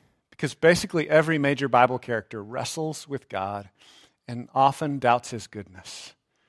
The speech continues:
In the Old Testament, the Old Testament saints were told to look back at the Exodus and say, "Does God love you? Remember his mighty acts. He saved you from Egypt." Now we have something even bigger, even fuller.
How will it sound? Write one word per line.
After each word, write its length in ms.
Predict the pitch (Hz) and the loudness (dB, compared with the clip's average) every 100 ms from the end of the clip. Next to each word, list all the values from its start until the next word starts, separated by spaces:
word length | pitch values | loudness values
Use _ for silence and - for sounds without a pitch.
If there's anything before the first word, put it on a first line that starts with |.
| _ _ _ _ _ | _ _ _ _ _
In 100 | 120 | -6
the 100 | 120 | 0
Old 220 | 147 180 | 2 2
Testament, 580 | - 156 147 - 127 127 | 2 0 0 -6 -8 -6
the 60 | 123 | -4
Old 140 | 131 | -4
Testament 320 | 147 - 151 | -6 -8 -10
saints 300 | - 135 - | -6 -6 -6
were 80 | 127 | -10
told 440 | - 143 147 135 - | -4 0 0 -2 -8
to 80 | |
look 260 | 117 123 - | -12 -12 -2
back 280 | 135 151 - | 2 2 0
at 60 | |
the 120 | 160 139 | -2 -2
Exodus 420 | 131 - 123 - | -2 -6 -14 -14
and 100 | 123 | -10
say, 380 | - 120 117 117 _ _ _ _ | -4 -2 -2 -6 _ _ _ _
"Does 140 | - | -10
God 200 | - 170 | 0 0
love 220 | 185 202 214 | 4 2 0
you? 160 | 226 | -6
Remember 400 | 202 160 190 269 | -6 -6 -4 -2
his 120 | 247 147 | -2 -2
mighty 260 | 156 156 | -2 0
acts. 400 | 127 156 - - - | 2 2 0 -12 -14
He 60 | |
saved 440 | - 320 330 254 139 | -12 -8 -6 -8 -10
you 180 | 95 | -14
from 260 | 98 - 247 | -14 -6 -2
Egypt." 560 | 311 254 110 - _ - _ _ _ _ _ _ _ _ _ _ _ _ _ _ - | -2 -2 -6 -14 _ -20 _ _ _ _ _ _ _ _ _ _ _ _ _ _ -14
Now 220 | 139 160 | -10 -6
we 80 | 147 | -4
have 100 | - | -4
something 340 | 156 143 127 | -6 -6 -6
even 380 | 165 170 170 151 | -6 -6 -4 -6
bigger, 380 | 117 123 127 147 | -4 -4 0 -2
even 400 | - 139 139 139 | -2 -6 -6 -8
fuller. 600 | - - 135 117 101 | -10 -10 -8 -8 -14